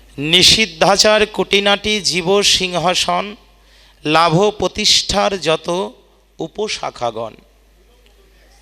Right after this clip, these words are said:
যদি আমরা প্রতিষ্ঠার চিন্তা করি,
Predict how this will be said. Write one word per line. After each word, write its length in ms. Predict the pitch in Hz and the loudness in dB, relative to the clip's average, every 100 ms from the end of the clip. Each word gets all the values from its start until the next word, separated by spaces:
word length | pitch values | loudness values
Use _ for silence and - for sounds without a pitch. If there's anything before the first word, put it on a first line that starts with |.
| _ _ | _ _
যদি 300 | - 160 165 185 | -2 0 2 2
আমরা 300 | 190 202 220 - | 0 0 -2 -2
প্রতিষ্ঠার 680 | - 175 208 196 - 196 220 - | -6 -4 -4 -4 -4 -2 -2 -4
চিন্তা 420 | 185 170 160 160 | -10 -10 -4 -2
করি, 300 | 151 151 151 | -2 -8 -10